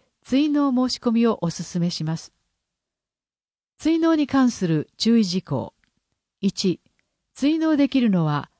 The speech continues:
追納が承認された月から起算して、十年以内に限られています。二、保険料の免除などが承認された期間の翌年度から起算して、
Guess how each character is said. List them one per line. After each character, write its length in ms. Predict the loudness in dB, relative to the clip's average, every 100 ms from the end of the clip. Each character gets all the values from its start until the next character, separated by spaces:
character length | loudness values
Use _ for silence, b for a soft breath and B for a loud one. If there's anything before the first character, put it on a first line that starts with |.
| _ _ _
追 240 | -4 -4
納 240 | -2 0 0
が 160 | 0
承 240 | 0 2 2
認 240 | 2 0
さ 160 | 0 0
れ 100 | 0
た 140 | -2
月 260 | -6 -18 -6
か 140 | -2
ら 100 | -2
起 120 | -4
算 260 | -6 -2 -2
し 100 | -6
て、 240 | -6 -8 _ _ _ -2
十 260 | 2 2
年 320 | 0 -2 -2 -2
以 120 | 0
内 220 | 2 2
に 140 | 0 -4
限 220 | -2 -2
ら 100 | -2
れ 80 | -4
て 100 | -6
い 80 | -6
ま 120 | -8
す。 200 | -12 _ _ _ _ _ _ _ _ _ 0
二、 240 | 0 0 _ _ _ _ _ _ _
保 100 | -2
険 260 | 0 0 2
料 200 | 2 2
の 120 | 2
免 180 | 2 0
除 140 | 0
な 140 | -2 -2
ど 120 | -4
が 240 | -6 -8 _ _ _ -4
承 220 | 0 0
認 260 | 0 -4
さ 140 | -2 -2
れ 100 | 0
た 120 | -4
期 140 | -6
間 300 | -4 -2 0
の 240 | -2 -4 -6 _ _
翌 340 | 2 2 2 0
年 200 | 0 0
度 120 | -2
か 100 | -4
ら 100 | -4
起 120 | -6
算 240 | -4 -4
し 120 | -6 -8
て、 240 | -8